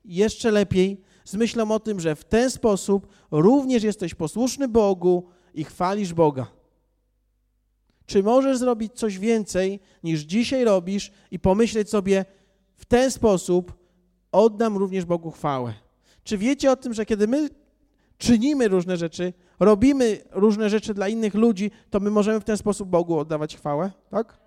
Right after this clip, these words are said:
Nie tylko oddajesz Bogu chwałę w modlitwie, ale przez twoje działanie.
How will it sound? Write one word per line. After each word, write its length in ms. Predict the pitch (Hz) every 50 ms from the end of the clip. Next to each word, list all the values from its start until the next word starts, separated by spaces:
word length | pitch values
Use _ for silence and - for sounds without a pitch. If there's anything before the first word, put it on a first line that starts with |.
| _ _ _ _ _ _ _ _
Nie 120 | 202 226 277
tylko 240 | 294 262 - 254 226
oddajesz 340 | 202 185 214 208 208 185
Bogu 280 | 180 208 208 196 190 190
chwałę 360 | - - - 208 190 180 180
w 60 | 170
modlitwie, 680 | 180 185 180 170 175 208 196 185 - - - 190 226 220 _ _ _ _
ale 200 | - 190 202 202
przez 260 | - - 240 226 -
twoje 300 | - 247 247 226 233 233
działanie. 560 | 208 254 269 285 285 277 262 220 165 131 113